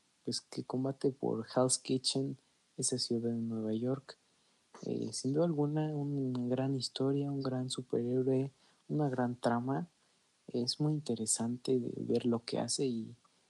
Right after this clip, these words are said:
pues, está muy padre, ¿no? Para pasar el rato. Y apenas la, la empecé a ver, la terminé, pues, me gustó mucho y se las quería compartir.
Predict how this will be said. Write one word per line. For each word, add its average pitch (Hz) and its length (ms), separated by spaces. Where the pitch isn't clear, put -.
pues, 131 140
está - 180
muy 160 160
padre, 117 420
¿no? 135 200
Para 123 180
pasar 120 360
el 120 120
rato. 123 460
Y 127 60
apenas 139 460
la, 120 280
la 120 160
empecé 117 340
a 135 80
ver, 131 280
la 120 120
terminé, 123 640
pues, 120 160
me 123 140
gustó 120 280
mucho 127 320
y 120 100
se - 240
las 117 160
quería 120 260
compartir. - 640